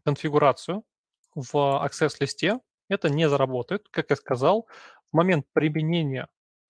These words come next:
A P I на интерфейс, только в этот момент он записывает информацию в токам. Ну, в моём случае, я не знаю, куда, честно говоря, записал, потому что у меня нету, не размечен токам. Вот, но, скорее всего, он просто какой-то раздел там в памяти, может быть, взял, там,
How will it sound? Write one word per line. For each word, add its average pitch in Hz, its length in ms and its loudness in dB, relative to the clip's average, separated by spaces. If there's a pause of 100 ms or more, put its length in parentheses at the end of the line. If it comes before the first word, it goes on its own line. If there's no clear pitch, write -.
(560)
A 135 40 -12
P 151 80 4
I 143 200 2
на 156 340 2
интерфейс, - 720 -6 (260)
только 160 260 2
в 151 80 4
этот 165 240 2
момент 139 380 0
он 160 180 6
записывает 143 600 0
информацию 160 800 0 (160)
в 143 280 2 (180)
токам. 139 440 -2 (100)
Ну, 190 80 -2
в 165 40 -4
моём 165 140 4
случае, - 340 -4
я - 20 -2
не 156 40 -2
знаю, 151 140 2
куда, 135 240 -12 (180)
честно - 220 -4
говоря, 135 80 6
записал, 175 300 0
потому 135 220 -4
что - 140 -10
у 151 40 -4
меня 147 80 2
нету, 160 200 0
не 160 120 0
размечен 147 400 0
токам. 175 360 -2 (960)
Вот, 139 260 2
но, 180 180 4
скорее 147 260 0
всего, 139 160 -4
он 127 80 -2
просто 131 500 -6 (300)
какой-то 143 360 -2
раздел 143 300 0
там 131 160 -6
в - 40 -16
памяти, 156 340 0
может 127 180 -8
быть, 135 100 -8
взял, 147 200 -2
там, 135 260 -16